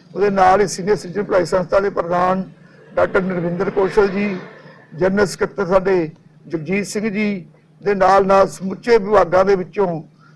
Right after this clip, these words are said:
ਸੇਵਾ ਮੁਕਤ ਹੋਏ ਅਧਿਕਾਰੀਆਂ ਤੇ ਕਰਮਚਾਰੀਆਂ ਸਨਮਾਨਿਤ ਕੀਤੀ ਹੈ। ਇਸ ਲੋਹੜੀ ਦੇ ਵਿੱਚ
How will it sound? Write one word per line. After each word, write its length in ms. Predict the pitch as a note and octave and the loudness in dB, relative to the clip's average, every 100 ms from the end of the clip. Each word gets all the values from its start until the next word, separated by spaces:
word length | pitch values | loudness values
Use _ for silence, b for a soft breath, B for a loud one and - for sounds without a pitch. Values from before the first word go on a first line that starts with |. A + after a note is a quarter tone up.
| - | -8
ਸੇਵਾ 300 | F#3 F#3 G#3 | 0 4 4
ਮੁਕਤ 300 | G3 - G3 | 2 -4 0
ਹੋਏ 180 | F#3+ | 0
ਅਧਿਕਾਰੀਆਂ 480 | F#3+ F#3+ G3 F3 F3 | 0 -2 0 0 0
ਤੇ 120 | G3 | -2
ਕਰਮਚਾਰੀਆਂ 540 | F#3+ F3+ F3+ F#3+ F#3 F3+ | -2 -2 0 0 2 0
ਸਨਮਾਨਿਤ 360 | - E3 E3 | -4 -8 -8
ਕੀਤੀ 400 | - G3 - G#3 | -10 -12 -8 -2
ਹੈ। 300 | G#3 G#3+ G3 - b b b - | 2 2 -2 -10 b b b -4
ਇਸ 160 | F#3+ | -2
ਲੋਹੜੀ 300 | G3+ G3 A3+ | 0 2 0
ਦੇ 160 | G#3+ G#3+ | 4 4
ਵਿੱਚ 420 | F#3+ - F#3+ D#3+ | 4 -2 -2 -2